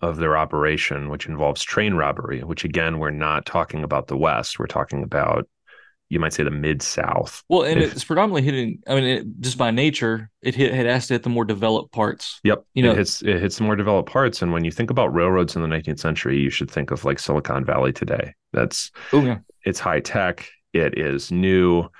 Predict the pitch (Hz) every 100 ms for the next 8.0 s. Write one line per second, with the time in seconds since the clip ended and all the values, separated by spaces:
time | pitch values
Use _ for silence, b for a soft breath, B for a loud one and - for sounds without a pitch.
0 | b b _ 87 92 76 85 85 - 78
1 | 87 82 76 76 90 87 87 82 82 80
2 | 78 78 71 - 80 69 - 82 80 78
3 | 76 71 - 82 71 - 76 73 71 73
4 | 73 - 78 - 71 71 71 - 73 71
5 | 73 67 67 67 - 71 69 71 73 69
6 | 71 67 - - - - 78 76 67 58
7 | 67 62 - 71 - 69 67 90 76 71